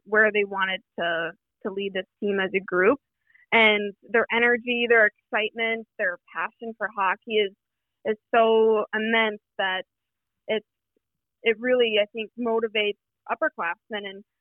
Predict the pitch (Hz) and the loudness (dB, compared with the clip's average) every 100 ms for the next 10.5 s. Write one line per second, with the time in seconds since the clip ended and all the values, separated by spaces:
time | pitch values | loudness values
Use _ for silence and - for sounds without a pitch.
0 | - 226 226 220 214 - 233 262 269 - | -4 0 2 2 2 0 0 0 -2 0
1 | 220 196 - 254 190 196 202 185 208 220 | 0 0 0 -2 -2 -6 -4 -2 2 2
2 | 196 190 185 202 220 208 208 196 - 220 | 2 0 -2 -4 -2 -2 -2 -4 -4 -6
3 | 202 190 - - 170 208 240 - 208 180 | -4 -4 -6 -8 -4 0 0 -2 -8 -8
4 | _ _ _ _ - 185 190 220 - 220 | _ _ _ _ -12 -6 -4 -4 -2 -2
5 | 233 226 202 190 - 226 262 - 190 180 | -2 -2 0 0 -2 -4 -4 -6 -10 -10
6 | 185 214 _ _ - 220 208 202 - _ | -12 -14 _ _ 0 4 4 0 -10 _
7 | _ - 226 233 226 214 247 220 190 269 | _ -2 0 0 0 2 4 4 2 -2
8 | 233 240 - 254 277 _ 240 226 233 247 | -2 -2 -4 -4 -6 _ -6 0 2 2
9 | - 254 233 - 240 - 233 226 226 233 | 2 -2 -2 -4 -6 -4 -4 0 0 2
10 | 233 - 240 233 226 | 0 -2 -6 -4 -4